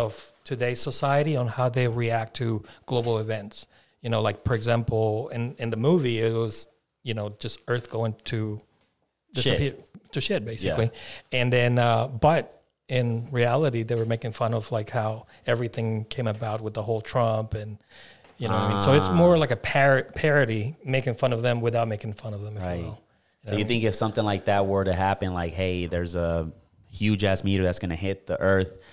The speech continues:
Speaker 2: you think we're just gonna, like, "Ah, fuck
Speaker 1: It's
Speaker 2: it"?
Speaker 1: happening right now. Pe-, scientists are giving you warnings about global warming, and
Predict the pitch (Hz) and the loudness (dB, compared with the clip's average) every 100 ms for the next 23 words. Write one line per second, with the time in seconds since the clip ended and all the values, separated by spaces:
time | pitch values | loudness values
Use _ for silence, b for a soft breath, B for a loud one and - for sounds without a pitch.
0 | B B B - 98 98 90 90 92 85 | B B B -4 2 2 2 2 0 0
1 | - 80 78 - - - - 85 73 78 | 0 -2 -2 -4 -6 -6 -4 -2 -2 -2
2 | 170 175 180 185 185 220 - 151 - 139 | 0 2 2 2 0 -2 -4 -6 -2 0
3 | 156 160 139 131 139 139 131 123 170 170 | 2 0 -2 -2 -2 -2 0 0 0 0
4 | 127 110 110 104 101 101 101 113 120 | 0 -2 0 -2 -2 -4 -4 -4 -4